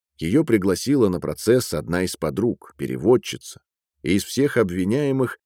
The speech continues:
она первым запоминает Альберта Шпеера, его неподвижность, осанку, полный контроль над собой, взгляд, в котором она читает ум, сосредоточенность и еще что-то,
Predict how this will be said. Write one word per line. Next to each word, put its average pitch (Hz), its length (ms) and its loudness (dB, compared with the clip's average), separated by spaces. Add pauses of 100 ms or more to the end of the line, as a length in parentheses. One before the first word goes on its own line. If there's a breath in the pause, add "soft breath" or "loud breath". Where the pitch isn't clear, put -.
(180)
она 139 260 -2
первым 131 480 2
запоминает 80 800 -2
Альберта 85 480 -2
Шпеера, 98 640 0 (260)
его 76 240 -4
неподвижность, 98 960 -4 (260)
осанку, 113 800 -2 (320)
полный 143 340 6
контроль 98 540 2
над 113 140 -2
собой, 113 560 2 (220)
взгляд, 90 520 2
в - 80 -16
котором 90 380 0
она 87 160 -2
читает 85 580 -2
ум, 113 360 0 (220)
сосредоточенность 98 1080 0 (280)
и 82 100 0
еще 135 380 0
что-то, 139 680 0